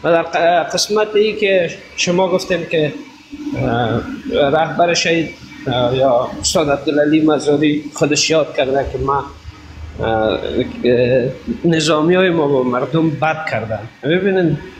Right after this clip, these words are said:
اه، او همیشه صحبتاش اینمی بوده که در افغانستان جنگ کار خوب نبود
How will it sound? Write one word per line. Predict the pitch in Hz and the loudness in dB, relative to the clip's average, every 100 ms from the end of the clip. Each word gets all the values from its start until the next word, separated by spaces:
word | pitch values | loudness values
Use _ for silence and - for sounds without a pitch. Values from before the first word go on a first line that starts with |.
| - | -6
اه، | 104 117 107 - | -2 0 0 0
او | 175 | 0
همیشه | 170 165 165 165 202 202 175 - | 2 2 2 2 2 0 -2 -8
صحبتاش | - 143 127 139 185 175 160 | -2 0 0 0 0 0 0
اینمی | 143 151 185 | 0 2 2
بوده | 175 175 170 - | 2 0 -2 -2
که | 139 113 | -4 -2
در | 123 131 | -2 -2
افغانستان | 123 135 131 131 - 180 185 165 175 175 - - - - 120 - | -4 -2 -2 -2 -2 0 2 2 0 -6 -16 -20 -20 -12 -12 -4
جنگ | - 196 208 196 - - | -2 0 0 -2 -6 -2
کار | 185 180 | 0 2
خوب | 175 190 180 | 0 -4 0
نبود | 202 175 | 0 0